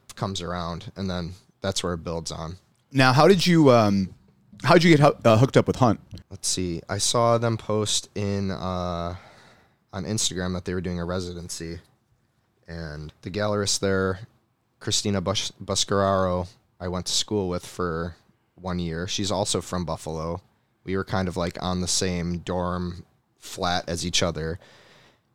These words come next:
Speaker 1: and, uh, she left to do something else, and then we kind of reconnected after that. But it's a real nice space. It's across from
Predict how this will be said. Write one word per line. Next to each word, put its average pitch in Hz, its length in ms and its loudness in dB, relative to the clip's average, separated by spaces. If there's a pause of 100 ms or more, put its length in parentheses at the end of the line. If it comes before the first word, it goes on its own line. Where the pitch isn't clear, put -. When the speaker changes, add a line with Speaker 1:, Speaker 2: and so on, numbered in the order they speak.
(120)
Speaker 1:
and, 85 340 -4
uh, 80 300 -4
she 113 240 0
left 95 220 -2
to 98 60 -6
do 90 100 -6
something 87 360 -4
else, 85 540 -2 (340)
and 92 140 -4
then 85 180 -4
we 87 80 -8
kind 90 220 -6
of 85 100 -8
reconnected 90 540 -4
after 87 240 -4
that. 87 260 -2 (800)
But 87 260 -6 (220)
it's - 120 -8
a 107 60 -2
real 113 180 0
nice 104 200 -2
space. 104 320 -2
It's - 140 -8
across - 300 -4
from 92 520 -4